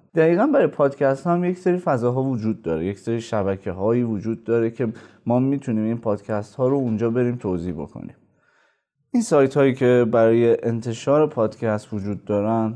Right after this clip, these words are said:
می‌تونیم هم سایت های ایرانی رو استفاده بکنیم، هم سایت هایی که خارجی هستن.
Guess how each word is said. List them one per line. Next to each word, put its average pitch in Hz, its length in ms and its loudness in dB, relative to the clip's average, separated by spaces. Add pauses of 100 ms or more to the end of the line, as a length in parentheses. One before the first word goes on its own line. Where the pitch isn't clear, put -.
(120)
می‌تونیم 107 320 -4
هم 110 160 -4
سایت - 320 -4
های 104 100 0
ایرانی 95 640 -2
رو 135 80 2
استفاده 117 540 -2
بکنیم، 101 420 -6
هم 107 180 -2
سایت 90 300 -6
هایی 98 180 -4
که 110 300 0 (340)
خارجی 92 380 -2
هستن. 82 400 -8